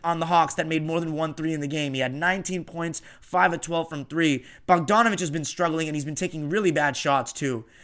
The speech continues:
as a result. I mean, this team needs a Rondo, because when they, when they start falling off, if Trae Young's not playing well, I mean, it's gonna be hard for them to win. Especially, but Trae Young needs to adjust. And this is, goes back to what I was just saying.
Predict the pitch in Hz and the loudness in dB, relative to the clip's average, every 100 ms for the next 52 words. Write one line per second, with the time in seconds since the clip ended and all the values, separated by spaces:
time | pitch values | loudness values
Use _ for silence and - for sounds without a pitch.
0 | - 143 131 127 123 139 120 135 147 180 | -2 -2 0 -2 0 2 0 -2 -2 -2
1 | 208 240 214 175 165 196 208 165 175 170 | -2 0 0 -2 0 0 0 0 0 2
2 | 190 185 196 208 - - 143 185 175 185 | 2 2 0 -2 -6 -14 -4 -2 0 -2
3 | 190 226 175 - - 208 202 226 175 220 | 0 0 -2 -6 -8 -6 -4 -6 -4 0
4 | 208 - 190 196 190 185 202 175 - 254 | 0 0 0 2 2 2 2 -2 4 6
5 | 269 277 208 226 226 190 208 208 208 185 | 8 6 6 2 2 -2 -2 2 2 2
6 | 160 - - 165 240 220 190 185 185 180 | -4 -10 -14 -6 -2 0 4 4 4 0
7 | 175 151 151 170 160 - - - 160 233 | -2 -2 0 -2 -4 -12 -18 -10 -2 -2
8 | - 208 214 - 285 254 254 262 226 - | 0 -2 0 6 6 8 6 4 2 0
9 | 220 180 131 160 123 - 190 240 226 226 | 0 0 4 2 2 -2 -2 0 0 0
10 | 180 202 196 190 180 175 170 - 170 170 | 4 4 4 4 2 2 -2 -2 -2 -2